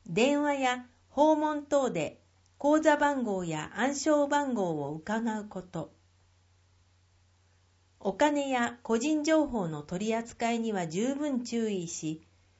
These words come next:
少しでも怪しいと思ったら、ご家族や警察に相談をしてください。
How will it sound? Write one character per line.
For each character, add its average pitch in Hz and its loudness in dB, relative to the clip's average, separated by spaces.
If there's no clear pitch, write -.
少 - -2
し 339 -4
で 277 4
も 226 2
怪 226 0
し 277 -6
い 262 -12
と 240 0
思 233 -2
っ 226 -6
た 202 -8
ら、 165 -4
ご 202 0
家 302 2
族 247 -6
や 147 -6
警 254 -2
察 247 -4
に 208 -4
相 254 -2
談 277 2
を 240 2
し 240 -6
て 240 -2
く 233 -6
だ 208 -2
さ 208 -6
い。 165 -10